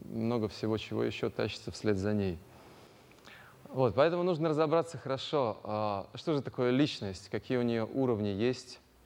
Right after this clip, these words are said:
как судьба действует, как, как судьба, законы судьбы влияют на разные уровни личности, и какую работу нам нужно вести на этих разных уровнях личности, чтобы очищать свою жизнь и возвышать ее.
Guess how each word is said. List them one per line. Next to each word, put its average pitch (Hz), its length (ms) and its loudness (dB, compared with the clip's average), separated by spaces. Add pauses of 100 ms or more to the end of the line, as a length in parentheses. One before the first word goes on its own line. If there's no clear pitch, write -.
(380)
как 143 360 2
судьба 139 540 6
действует, 117 640 -2
как, - 240 0
как - 180 2
судьба, 139 540 2
законы 135 360 -2
судьбы 131 400 0
влияют 135 460 2
на 131 120 2
разные 131 440 2
уровни 117 320 -2
личности, 110 640 -6 (640)
и 131 80 2
какую 175 400 6
работу 139 580 2
нам 131 220 -2
нужно 131 220 -4
вести 135 540 0
на 127 120 0
этих 131 280 -4
разных 135 460 2
уровнях 110 400 -2
личности, 123 500 -4
чтобы 101 360 0
очищать 110 480 -2
свою 101 280 -4
жизнь 113 340 -2 (640)
и 113 60 2
возвышать 95 580 -2
ее. 85 120 -10